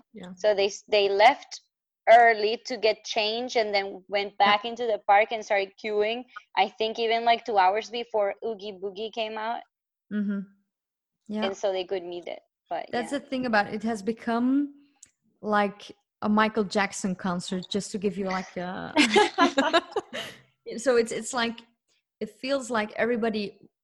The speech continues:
Speaker 3: th-, there is so much fomo created, and that's good because that is the perfect marketing, the scarcity marketing of,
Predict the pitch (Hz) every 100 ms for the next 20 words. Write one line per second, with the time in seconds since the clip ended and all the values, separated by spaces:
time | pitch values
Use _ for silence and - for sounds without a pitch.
0 | _ _ _ - - - 208 240 233 -
1 | 277 262 - - - 240 233 196 175 180
2 | - 214 185 175 180 175 - - 202 233
3 | 220 190 175 220 214 196 208 214 214 214
4 | 202 - 202 202 196 202 233 226 196 185
5 | 185 - 214 226 220 202 185 185 196 202
6 | 196